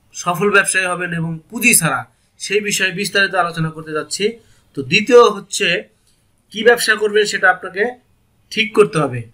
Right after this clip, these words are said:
আপনি ব্যবসা করবেন বললেই হবে না, আপনাকে কি ব্যবসা করতে হবে সেটা ঠিক করতে হবে। তো আপনাকে, আপনাদের, আপনাদেরকে আমরা আজ পাঞ্জাবির collection দেখাচ্ছি। Daily ফ্যাশনের ওনারকে আপনারা দেখতে পাচ্ছেন, উনি আপনাদের পাঞ্জাবি দেখাচ্ছেন। পাঞ্জাবিগুলো আপনারা দেখতে পাচ্ছেন, বিভিন্ন colorful পাঞ্জাবি এবং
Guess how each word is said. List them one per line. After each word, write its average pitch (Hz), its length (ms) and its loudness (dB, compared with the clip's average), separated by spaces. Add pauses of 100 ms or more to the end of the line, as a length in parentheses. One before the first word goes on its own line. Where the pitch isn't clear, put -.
(640)
আপনি 208 280 2
ব্যবসা 202 300 2
করবেন 190 340 0
বললেই 185 280 0
হবে 170 240 2
না, 160 80 6
আপনাকে 156 260 -2
কি 202 180 -10
ব্যবসা 190 280 0
করতে 180 240 -10
হবে 175 120 -10
সেটা 165 300 -16
ঠিক 202 180 -8
করতে 165 240 -2
হবে। 123 220 -4 (400)
তো 180 60 4
আপনাকে, 190 340 2
আপনাদের, 180 400 -6
আপনাদেরকে 170 500 -10
আমরা 170 180 -2
আজ 165 320 -2
পাঞ্জাবির 185 440 4
collection 160 360 0
দেখাচ্ছি। 147 520 -8 (300)
Daily 190 280 2
ফ্যাশনের 185 540 -4 (400)
ওনারকে 180 880 2
আপনারা 170 260 2
দেখতে 165 260 -6
পাচ্ছেন, 170 260 -4
উনি 170 180 -2
আপনাদের 160 320 -4
পাঞ্জাবি 156 400 0
দেখাচ্ছেন। 160 640 0 (360)
পাঞ্জাবিগুলো 196 760 4
আপনারা 175 340 0
দেখতে 175 240 -8
পাচ্ছেন, 170 220 -6
বিভিন্ন 175 320 -6
colorful 175 480 2
পাঞ্জাবি 170 300 -10
এবং 170 280 -10